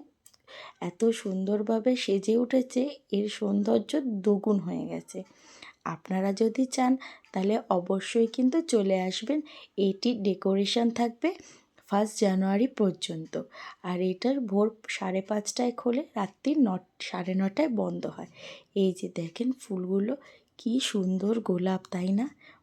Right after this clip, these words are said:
মন প্রাণ ভরে গেল। এবার চলুন এর আশেপাশটা একটু আপনাদেরকেও ঘুরে দেখাই এবং আমিও একটু দেখি। এই যে এই দিক থেকে আমরা ঢুকেছিলাম, ওই দিকে চলে যাচ্ছে চার্চটি, যেখানে প্রার্থনা হয়। আর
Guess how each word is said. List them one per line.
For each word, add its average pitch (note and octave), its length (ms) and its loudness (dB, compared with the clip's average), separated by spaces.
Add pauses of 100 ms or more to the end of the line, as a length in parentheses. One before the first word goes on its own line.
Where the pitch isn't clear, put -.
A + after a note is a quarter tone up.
(120)
মন F3+ 220 2
প্রাণ B3+ 340 0
ভরে F3 320 -2
গেল। - 380 -16 (360)
এবার G3+ 280 4
চলুন A#3+ 420 2
এর G3+ 300 0
আশেপাশটা F#3+ 720 -4
একটু A#3 260 -4
আপনাদেরকেও G3 720 -2
ঘুরে G3 340 0
দেখাই G3+ 440 -2
এবং C4 340 2
আমিও F#3 340 0
একটু F3+ 240 -2
দেখি। - 420 -6 (600)
এই A3+ 160 4
যে - 280 -4
এই F#3+ 160 2
দিক G3 260 -4
থেকে A3 260 2
আমরা C4+ 320 4
ঢুকেছিলাম, F#3 720 0 (500)
ওই F#3+ 180 2
দিকে F3+ 300 0
চলে G#3 320 0
যাচ্ছে G#3 440 0
চার্চটি, G3 760 -4
যেখানে F#3+ 340 0
প্রার্থনা F#3+ 640 -4
হয়। A#3+ 200 0 (380)
আর F#3 160 -4